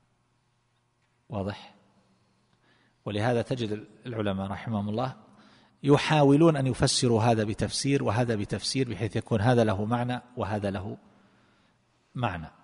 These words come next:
فالقدوس سمعتم بعض ما قيل فيه، والسلام بعضهم يقول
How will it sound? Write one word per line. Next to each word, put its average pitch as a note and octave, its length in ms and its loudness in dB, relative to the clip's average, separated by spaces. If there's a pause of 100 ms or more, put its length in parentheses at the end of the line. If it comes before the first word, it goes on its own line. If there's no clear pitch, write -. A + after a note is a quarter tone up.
(360)
فالقدوس C3+ 640 -4
سمعتم D#3 480 -4 (880)
بعض C3 260 4
ما A2+ 180 -2
قيل G2 320 -8
فيه، - 220 -14 (760)
والسلام C#3 720 -2 (1160)
بعضهم A#2+ 560 0
يقول B2+ 600 -4